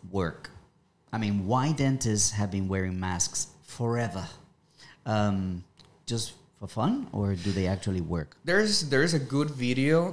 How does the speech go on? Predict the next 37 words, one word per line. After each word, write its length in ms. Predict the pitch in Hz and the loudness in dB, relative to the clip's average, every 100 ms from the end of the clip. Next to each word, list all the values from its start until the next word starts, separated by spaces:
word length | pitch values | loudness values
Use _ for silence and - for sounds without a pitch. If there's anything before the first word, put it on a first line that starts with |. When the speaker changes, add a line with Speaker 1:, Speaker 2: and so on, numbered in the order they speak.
| 120 | 0
Speaker 2:
that 260 | 117 113 92 - | 0 0 -2 -8
it's 340 | 110 104 - | -4 0 0
called, 360 | - 127 131 135 | 0 0 0 2
I 80 | 127 | -2
think 300 | - 165 165 | -2 -2 0
it's 140 | 156 | -2
called 400 | - 151 160 123 | 2 4 2 2
"What 200 | 117 123 | 2 2
If 180 | 147 151 | 2 -2
Saliva 520 | - 107 107 113 123 | -4 0 2 0 0
Was 240 | 101 98 101 | -2 -2 -4
Red?" 340 | 95 98 90 - - _ _ _ _ _ _ | -2 -2 -2 -6 -20 _ _ _ _ _ _
Speaker 1:
Uh-huh. 260 | - 85 82 85 - - - - _ | -8 -4 -4 -6 -14 -20 -20 -20 _
Speaker 2:
It 100 | 110 | -6
basically, 520 | 110 123 139 147 143 | -2 -2 -2 -4 -2
like, 240 | 131 113 107 - - - | 0 0 -2 -8 -18 -10
like, 240 | 104 110 | -4 -2
this 160 | 107 123 | -2 -4
video 260 | 123 123 127 | -2 0 0
shows, 540 | - - 117 117 117 | 0 0 0 0 -2
like, 200 | 113 98 | -4 -2
the 100 | 104 | -4
amount 640 | 98 98 104 110 117 127 | -2 -2 2 2 2 0
of 120 | 127 117 | -2 -4
saliva 680 | 117 107 110 117 104 98 95 | -4 2 2 2 0 -2 -4
that 100 | 98 | -6
is 140 | 101 | -6
floating 580 | - 120 117 120 131 113 | -6 -2 0 0 -2 -4
in 80 | 117 | -6
the 180 | 104 | -2
air 160 | 104 107 | 0 0
when 180 | 98 95 | -2 -4
you're 200 | 98 101 | -4 -4
in 140 | 98 | -4
the 40 | 95 | -6
dental 360 | 98 98 101 | -6 -6 -8
consultation. 880 | 92 101 95 - - - 101 92 - | -8 -8 -8 -10 -12 -10 -10 -10 -14